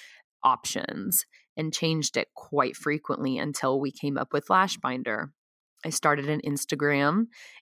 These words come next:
and it grew from five hundred to a thousand to fifteen hundred and so on before I even posted. I had just told friends, some family about it,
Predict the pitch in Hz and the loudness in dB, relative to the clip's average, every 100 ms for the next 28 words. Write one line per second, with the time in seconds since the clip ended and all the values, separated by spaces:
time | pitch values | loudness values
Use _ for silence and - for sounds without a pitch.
0 | _ 160 151 143 139 135 135 139 - 151 | _ 0 2 2 2 2 0 -2 -4 -6
1 | - 143 143 139 139 - 131 123 123 123 | -4 -2 2 2 0 2 4 4 2 0
2 | 127 151 185 202 196 190 170 135 135 139 | 2 2 2 2 4 2 0 -4 0 4
3 | 156 165 160 175 170 170 170 165 - 127 | 4 4 2 2 4 2 2 -2 -2 -4
4 | 113 156 - 170 170 170 160 156 156 - | -4 -4 -2 0 0 2 4 4 4 2
5 | 139 143 - 135 135 131 160 220 - - | -2 -2 -2 0 2 2 2 -2 -8 -20
6 | - - _ _ _ _ _ 175 151 - | -20 -20 _ _ _ _ _ -4 -4 -2
7 | - 185 190 - 160 165 147 139 - 123 | 2 6 6 4 0 0 -2 -2 -2 0
8 | - - 76 82 _ _ _ _ _ 151 | 0 0 -2 -4 _ _ _ _ _ 2
9 | 143 143 147 147 147 - 151 143 - - | 4 4 2 0 -4 0 0 2 0 -6
10 | - - _ - 139 - 147 156 160 170 | -8 -14 _ -2 -2 0 0 2 -2 -2
11 | - - _ - 143 139 143 151 156 156 | -6 -10 _ -6 -4 0 0 2 2 4
12 | 156 156 160 | 4 4 2